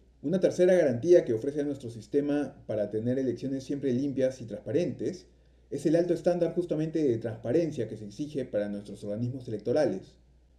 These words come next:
El padrón electoral del reniec es público en todo momento. El Jurado Nacional de Elecciones hace pública en cada elección una plataforma virtual en la que puede seguirse el paso a paso de los procesos electorales de inscripción de candidaturas, tachas, exclusiones y otros.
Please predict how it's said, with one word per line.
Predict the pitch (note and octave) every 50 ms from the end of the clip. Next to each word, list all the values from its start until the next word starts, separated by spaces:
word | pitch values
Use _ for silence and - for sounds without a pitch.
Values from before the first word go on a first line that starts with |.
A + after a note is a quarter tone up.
| _ _ -
El | B2 A2+
padrón | B2 C3 C3+ E3 F3+
electoral | F#3 E3+ C#3+ - B2 B2 C3+ D3 D3+
del | D3+ C3+ A#2
reniec | A#2 A2+ A#2 B2+ D3 D3+ D3+ - -
es | B2 A#2
público | - - D3 C#3+ C#3 B2+ C3 A#2
en | A#2+
todo | A#2+ B2+ C3 B2+
momento. | B2 B2 D3 D3 A#2 G2 F#2+ - - - - _ _ _ _ _ _ _ _ _ _ _ _ _ - -
El | A2+
Jurado | A#2 B2 A#2+ B2+ C3+ D3
Nacional | D3+ C#3 - C3 A#2+ B2 C3
de | C3+ C3+
Elecciones | B2 A2 - - C#3 C#3+ D3+ D3+ D3+ D3+ - -
hace | - B2 B2 - D3
pública | D3+ D#3+ E3 E3 E3 D3+ D3+ D#3 D3+ C#3+
en | B2+
cada | A#2 C#3+ C#3 C#3 C#3 C3
elección | B2 A2+ - - - C3+ C3+ C#3+ D#3 D3+ D3 - -
una | C3+ C3+ C#3 C3
plataforma | - B2 A2 C3 - C3 C3 C3+ C3+
virtual | C3 A#2+ G#2+ G2+ - C#3+ D3+ E3+ F#3 F#3 F3+ F3+ - - - _ _ -
en | - A#2
la | A2+ A#2
que | B2 A#2+
puede | A#2 D3+ D#3 E3
seguirse | D#3+ D#3 B2+ B2 C#3+ C#3+ D3 - E3 C#3
el | B2 A#2
paso | - C3 - - C3+
a | A2+
paso | A#2+ B2+ C3+ - - D3+ C#3
de | A#2+
los | G#2+ G2+
procesos | - A2 G#2+ G#2+ B2+ B2 B2+ - C3+
electorales | C3 A2+ G#2 - - G2+ G2+ A#2 B2 C3 C3 C3 C#3 - - - B2
de | A#2+ A#2+ A2 A2 A2 A2+
inscripción | A#2+ A#2 - G#2+ F#2 - B2+ C3+
de | C3+
candidaturas, | B2+ B2 G#2+ G#2+ G2+ G2 - F3 F3+ D#3+ D3+ D3+ D3+ D3+ - - - - _ _ _ _ -
tachas, | - D3+ D3 D3 - C#3 C3+ C3+ - - -
exclusiones | A#2 A#2 - - - A2 G2 - D#3+ D#3+ D3+ D3 C#3+ C#3+ D3 - - - -
y | G#2+ A#2+
otros. | D#3+ E3+ - - - - - - _